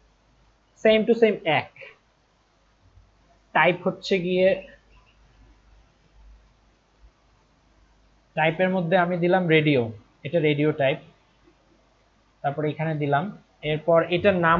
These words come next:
হবে কি? এটার নাম হবে হচ্ছে gender, Name হবে হচ্ছে gender। এই দুইটার কিন্তু same name, ঠিক আছে? এই দুইটার same name,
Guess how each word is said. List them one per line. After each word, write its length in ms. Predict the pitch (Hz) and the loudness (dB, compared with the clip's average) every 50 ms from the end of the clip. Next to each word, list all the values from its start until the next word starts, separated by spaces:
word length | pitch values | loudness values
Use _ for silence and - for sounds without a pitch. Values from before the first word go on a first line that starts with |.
| 180 170 | 2 2
হবে 200 | 196 185 190 190 180 - | 2 2 2 0 0 0
কি? 100 | 220 247 269 - - 160 | -2 -2 -2 -2 -4 -4
এটার 200 | 151 160 165 156 151 147 | -2 -2 -2 0 0 -2
নাম 100 | 151 160 160 | -2 -2 -2
হবে 160 | 175 170 165 180 185 | -4 -2 -2 -2 -4
হচ্ছে 200 | 180 - - 196 147 139 | -4 -6 -6 -6 -2 -2
gender, 360 | 143 135 131 131 127 117 110 - - - - _ _ _ _ - - _ _ _ _ 147 | -2 -2 -2 -2 -4 -4 -4 -6 -12 -20 -20 _ _ _ _ -20 -20 _ _ _ _ -10
Name 280 | 143 147 156 175 180 180 180 | -8 -4 -2 -2 -2 0 2
হবে 180 | 196 185 170 185 196 | 0 2 2 2 0
হচ্ছে 300 | 190 190 - - - 196 175 160 147 139 | 0 -2 -8 -8 -2 0 0 0 0 0
gender। 380 | 147 143 139 135 123 123 113 117 117 - - _ | -2 -2 -2 -2 0 0 -2 -2 -4 -12 -8 _
এই 60 | 190 180 | -4 0
দুইটার 220 | 180 214 220 233 226 220 | 0 2 4 4 2 2
কিন্তু 140 | 240 220 233 226 - - | 2 0 -2 -2 -2 -2
same 220 | 202 196 190 185 185 180 160 | 0 0 0 0 -2 -2 -2
name, 160 | 139 123 117 113 - - - _ _ _ _ _ _ _ _ _ _ _ | -2 -2 -2 -4 -10 -20 -20 _ _ _ _ _ _ _ _ _ _ _
ঠিক 120 | - 170 196 214 | -10 0 0 0
আছে? 120 | 208 214 147 139 | 0 0 -2 -4
এই 60 | 147 147 | -2 -2
দুইটার 260 | 156 165 160 214 220 220 220 - | -4 0 2 2 2 2 0 -2
same 200 | 196 180 175 170 156 143 135 | 0 0 0 0 -2 -4 -4
name, 160 | 120 113 | -4 -4